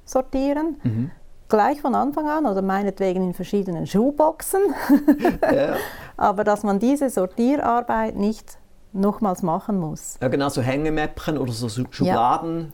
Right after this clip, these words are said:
Speaker 2: die man
Speaker 1: genau.
Speaker 2: da anders beschriftet.
Speaker 1: Genau.
Speaker 2: Also wir haben auch bei uns intern so Schublade, zum Beispiel Kreditkarte Deutschland, Kreditkarte
Speaker 1: Mhm.
Speaker 2: Schweiz, dass
Speaker 1: Genau.
Speaker 2: das dann schön sortiert ist.
Speaker 1: Mhm. Das ist schon sehr viel wert, ja. Genau.
Speaker 2: Mhm.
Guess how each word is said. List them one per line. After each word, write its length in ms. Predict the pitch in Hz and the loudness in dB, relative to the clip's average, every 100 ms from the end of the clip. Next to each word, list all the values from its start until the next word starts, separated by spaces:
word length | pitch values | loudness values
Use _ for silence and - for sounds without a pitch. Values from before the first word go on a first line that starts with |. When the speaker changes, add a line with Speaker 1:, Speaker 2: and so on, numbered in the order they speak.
| - | -2
Speaker 2:
die 40 | |
man 80 | 214 | 0
Speaker 1:
genau. 140 | 180 170 | 2 2
Speaker 2:
da 140 | 170 | 0
anders 200 | 135 131 | -2 -2
beschriftet. 680 | 135 - 139 - 139 - - | -8 -4 -4 -4 -8 -8 -8
Speaker 1:
Genau. 340 | - 196 165 165 | -2 0 0 0
Speaker 2:
Also 120 | 120 | 0
wir 80 | 127 | 0
haben 120 | 123 | 0
auch 120 | 123 | -2
bei 120 | - | -2
uns 220 | 120 131 - | -4 -4 -4
intern 280 | 135 131 120 | -4 -4 -4
so 120 | 120 | -4
Schublade, 520 | 131 - 123 139 - | -4 -2 -2 -2 -6
zum 140 | - | -4
Beispiel 400 | 117 113 - 113 | -4 -4 -4 -4
Kreditkarte 580 | 107 113 120 - 113 113 | -6 -6 -8 -4 -6 -4
Deutschland, 460 | 113 120 - 131 123 | -4 -4 -4 -8 -6
Kreditkarte 480 | 120 202 214 107 - | -4 -2 -2 -4 -4
Speaker 1:
Mhm. 20 | |
Speaker 2:
Schweiz, 640 | - 117 127 131 - - - - - | -4 -2 -2 -6 -12 -14 -16 -18 -10
dass 100 | 190 | -6
Speaker 1:
Genau. 140 | - | -4
Speaker 2:
das 120 | 95 | -2
dann 140 | 113 117 | -2 -2
schön 200 | 120 117 | -2 -2
sortiert 460 | 107 - 107 120 | -6 -6 -8 -8
ist. 220 | 101 104 214 | -12 -6 2
Speaker 1:
Mhm. 320 | 202 185 196 - - - - - - - | 2 2 -2 -10 -20 -20 -20 -20 -20 -4
Das 220 | 208 208 | -2 -2
ist 160 | 202 | -4
schon 180 | - 190 | -2 -4
sehr 240 | 185 180 180 | 0 -2 -2
viel 280 | 180 180 | -2 -4
wert, 280 | 165 156 - - | -4 -8 -12 -12
ja. 200 | 165 190 - - - - - - - - | -10 -10 -14 -20 -20 -20 -20 -20 -20 -12
Genau. 180 | - 165 156 | -8 -6 -6
Speaker 2:
Mhm. 80 | 170 | -10